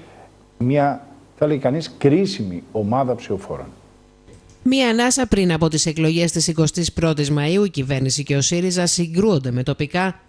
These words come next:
Speaker 2: με αιχμή του δόρατο στην οικονομία και θέματα όπως η μισθή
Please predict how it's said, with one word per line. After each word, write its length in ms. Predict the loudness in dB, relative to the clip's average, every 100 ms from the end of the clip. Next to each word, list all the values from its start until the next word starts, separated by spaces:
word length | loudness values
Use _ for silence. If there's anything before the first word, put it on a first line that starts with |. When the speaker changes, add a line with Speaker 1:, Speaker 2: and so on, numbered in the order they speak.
| -6
Speaker 2:
με 100 | -6
αιχμή 240 | 0 -2
του 100 | 0
δόρατο 360 | 0 0 0 0
στην 180 | 0 0
οικονομία 580 | 2 2 2 2 0 0
και 140 | -2
θέματα 400 | -2 0 0 0
όπως 260 | 0 0 0
η 60 |
μισθή 420 | -2 -2 -2 -2